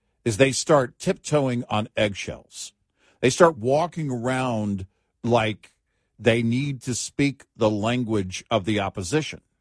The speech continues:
like they need to give up some concessions.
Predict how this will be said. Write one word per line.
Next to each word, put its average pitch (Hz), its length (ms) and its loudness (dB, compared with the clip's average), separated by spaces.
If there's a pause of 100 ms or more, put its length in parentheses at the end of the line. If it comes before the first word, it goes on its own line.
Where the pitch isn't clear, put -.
(1200)
like 127 300 4
they 135 180 2
need 131 280 -2
to 110 380 -2 (420)
give 147 220 4
up 135 200 0
some 123 300 -2
concessions. - 1080 -4